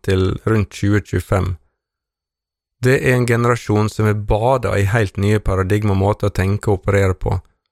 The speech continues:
Mulighetene er nye, og utfordringene likeså. Men kan vi ane det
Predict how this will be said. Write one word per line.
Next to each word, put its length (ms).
Mulighetene 640
er 40
nye, 340
og 100
utfordringene 1160
likeså. 560
Men 240
kan 240
vi 160
ane 340
det 140